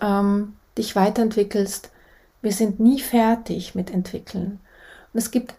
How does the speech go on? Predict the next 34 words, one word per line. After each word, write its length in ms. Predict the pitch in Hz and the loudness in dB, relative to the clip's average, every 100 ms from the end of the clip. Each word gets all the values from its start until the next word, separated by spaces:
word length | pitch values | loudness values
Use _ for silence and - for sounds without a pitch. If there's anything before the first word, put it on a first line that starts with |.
| - | 2
immer 260 | 277 285 | 2 4
noch 240 | 269 247 247 | 2 0 -2
tiefere 560 | - 277 277 - 220 | -6 -2 -2 0 0
Bewusstseinsebenen, 1160 | 208 208 208 220 - 214 196 - 208 196 202 202 | 0 0 0 -2 -2 -2 -2 -4 -4 -2 -2 -2
wo 60 | 190 | 0
du 140 | 196 | -2
reintauchen 680 | 196 196 190 185 175 185 185 | -2 -2 -2 -4 -4 -2 -4
kannst. 300 | 185 180 185 | -4 -8 -8
Es 140 | - | -8
gibt 300 | 247 226 - | -8 -8 -2
immer 200 | 262 269 | 0 2
noch 280 | 254 254 - - - - - - | 2 -2 -8 -20 -20 -20 -16 0
die 80 | 233 | 6
Möglichkeit, 640 | 240 240 240 - 233 226 | 8 6 -2 -2 0 0
sich 200 | - 226 | -2 -2
noch 340 | 254 262 262 - | 0 2 0 -4
tiefer 440 | - 208 208 202 | -10 -8 -4 -2
mit 180 | 196 190 | -2 -4
der 80 | 190 | -4
geistigen 580 | 190 190 - 190 190 | -2 -2 -4 -2 2
Welt 260 | 180 185 185 | 2 2 -2
zu 100 | 226 | -8
verbinden, 760 | 202 190 202 196 190 190 190 190 - - - - - | -10 -6 -2 -2 0 0 0 -4 -18 -20 -20 -16 -2
das 240 | 220 - | -2 4
Ego 260 | 233 233 233 | 4 6 6
noch 280 | 214 226 220 | 4 0 0
weiter 400 | 208 220 233 208 | 0 0 0 0
in 100 | 202 | 0
den 120 | 196 | 2
Hintergrund, 920 | 196 240 226 220 202 196 202 - - | 2 2 0 -4 0 0 0 -8 -12
ähm, 640 | 208 202 190 190 190 196 196 | -6 -2 0 2 2 0 -4
schieben 400 | - 208 202 196 | -6 -4 -2 -2
zu 160 | - 202 | -4 -4
können. 480 | 208 196 196 214 | 0 0 0 -2